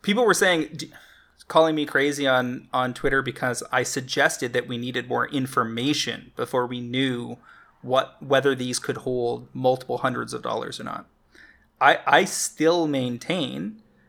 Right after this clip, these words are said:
that given what we know about the formulation now, you're likely to get opportunities on these this weekend close to a hundred dollars. But on that basis,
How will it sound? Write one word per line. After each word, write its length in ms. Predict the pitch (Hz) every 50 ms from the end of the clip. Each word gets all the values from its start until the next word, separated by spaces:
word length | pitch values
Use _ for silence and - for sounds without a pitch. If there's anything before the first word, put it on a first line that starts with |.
| _ -
that 560 | 139 131 - - _ - 143 - - - -
given 240 | - 156 160 196 180
what 120 | 165 147
we 100 | 147 143
know 120 | 135 135 135
about 180 | 131 - - -
the 40 | -
formulation 720 | - 143 135 127 127 117 120 123 120 - - 123 117 113
now, 520 | 117 117 123 135 127 - 120 120 131 170 - - - - - - - - - -
you're 240 | - 143 147 156 160
likely 420 | 147 139 143 165 170 - 180 170 156
to 80 | 151
get 160 | 139 143 135
opportunities 840 | - 127 131 131 - 135 - - 135 127 131 131 139 139 143 135 139
on 180 | 139 131 131
these 260 | 131 131 135 135 131 127
this 220 | 131 127 - -
weekend 560 | 127 123 123 - 151 156 175 185 190 190 -
close 380 | - - - 131 139 151 - -
to 160 | - - 139
a 60 | 123 120
hundred 280 | - 131 123 117 110 107
dollars. 440 | 113 107 - - - - - - _ _ _ _ _ _ _ _ _ _ _ _ _ _ _ _ _ _ _ _ _ _ _ _ _ _ _ _ _ _ _ _ _ -
But 280 | - 143 143 143 - - -
on 220 | 131 147 160 165
that 320 | 160 147 151 180 180 - -
basis, 640 | 131 120 120 - - 123 135 175 - - - -